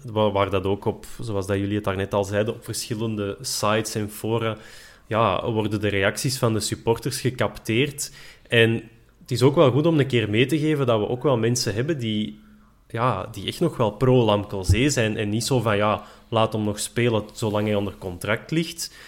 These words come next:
Er zijn erbij die zeggen categoriek nee, hij moet vertrekken. Maar zo hebben we bijvoorbeeld van twee mensen toch een, een reactie gekregen. Ilya Cordon,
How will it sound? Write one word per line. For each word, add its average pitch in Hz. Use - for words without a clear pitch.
Er 107
zijn 104
erbij 101
die 101
zeggen 104
categoriek 101
nee, 104
hij 107
moet 101
vertrekken. 117
Maar 104
zo 101
hebben 110
we 104
bijvoorbeeld 101
van 98
twee 107
mensen 131
toch 123
een, 117
een 104
reactie 107
gekregen. 131
Ilya 110
Cordon, 107